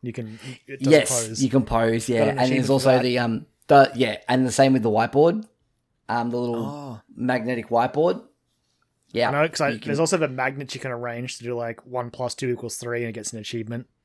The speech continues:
Speaker 2: Oh, does it? I, I looked at those and I'm like, "Oh, there's gotta be something here," but I
Speaker 1: Yeah.
Speaker 2: didn't. Yeah.
Speaker 1: It's
Speaker 2: Um,
Speaker 1: like, little cool things like that.
Speaker 2: Yeah, it's,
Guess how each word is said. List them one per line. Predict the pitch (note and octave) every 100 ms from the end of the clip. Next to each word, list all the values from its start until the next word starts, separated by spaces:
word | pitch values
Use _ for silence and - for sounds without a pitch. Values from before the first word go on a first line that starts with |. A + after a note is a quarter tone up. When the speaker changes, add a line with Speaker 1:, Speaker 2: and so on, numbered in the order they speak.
| _ _ -
Speaker 2:
Oh, | D#3+ D#3+ D#3+
does | D3 D3 E3
it? |
I, | - B2 A#2+ -
I | C#3
looked | E3 F3 G#3+
at | A#3
those | F#3 D3
and | C#3
I'm |
like, | C#3 C3
"Oh, | C3 -
there's | D3 C#3+
gotta | E3+ E3+
be |
something | C#3+ - A2+ A#2
here," | A#2+ A2+
but | G2+
I |
Speaker 1:
Yeah. | G#2
Speaker 2:
didn't. | A#2 A2 A2 _
Yeah. | G#2+ A2 G2+ G2+ - - - _ -
Speaker 1:
It's | A#2+ A#2
Speaker 2:
Um, |
Speaker 1:
like, | D3+ C#3
little | F#3
cool | - D3+
things | C3 B2+ A2+
like | A2
that. | A#2 A2 - _ _ _ _ _ -
Speaker 2:
Yeah, | G3+ C#3+ -
it's, | F#3+ F3